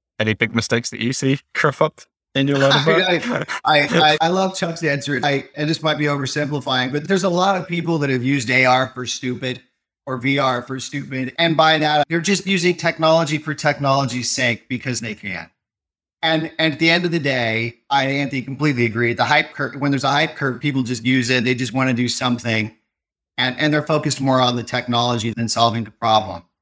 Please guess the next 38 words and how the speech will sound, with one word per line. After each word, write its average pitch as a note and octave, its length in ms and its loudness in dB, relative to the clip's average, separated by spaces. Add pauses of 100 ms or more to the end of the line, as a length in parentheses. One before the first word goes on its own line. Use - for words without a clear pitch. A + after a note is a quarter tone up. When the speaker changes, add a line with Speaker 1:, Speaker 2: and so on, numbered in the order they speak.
(240)
Speaker 2:
Use A3+ 200 4
it B3 120 -2
to F#3+ 100 -2
solve C3 320 4
the A2 60 -6
problem A2+ 680 -4 (400)
and D#3+ 160 2
use G#3+ 220 4
it G#3 120 0
for F#3 140 -2
the E3 80 0
benefit D#3+ 500 -2
that D#3 180 0
new D#3 120 0
technology D3 680 0
brings. A#2+ 640 -8 (720)
You E3+ 100 -6
gotta G3 240 4
find F3 260 4
things D3 260 0
that C3+ 140 -4
can D3 140 -2
uniquely C#3+ 380 0
be C3 140 -2
solved C3 560 2
with B2+ 180 -14
this B2 180 -6
tech B2+ 300 0
for A#2+ 100 -8
it A#2 80 -10
to B2 80 -12
be A#2 140 -6
compelling. A#2 500 -8 (280)
And E3+ 120 2
honestly, B3 260 2
not G3 220 4
everything G#3 420 0
is. G#3+ 500 -2